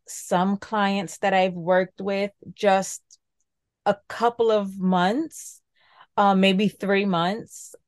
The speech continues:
And I've had others that have been with me for about a year since I started. And it's all about their needs. And again, meeting them where they're at.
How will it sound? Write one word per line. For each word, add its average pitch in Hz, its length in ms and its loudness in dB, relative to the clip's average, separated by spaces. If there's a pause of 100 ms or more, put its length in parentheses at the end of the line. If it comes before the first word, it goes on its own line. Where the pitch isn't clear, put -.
And 190 520 2
I've 165 220 4
had 180 240 0
others 175 600 0
that 160 360 0
have 170 480 -4 (240)
been 185 320 0
with 185 220 -2
me 190 240 -2
for 180 580 0
about 170 380 2
a 165 40 2
year 170 460 0
since 180 380 -6
I 160 260 0
started. 170 760 -4 (920)
And 208 560 2 (640)
it's 220 260 4
all 233 220 4
about 247 420 0
their 180 300 2
needs. 165 340 -6
And 180 120 -4
again, 180 500 2
meeting 196 340 -2
them 196 240 -2
where 175 200 0
they're 170 280 2
at. 185 300 2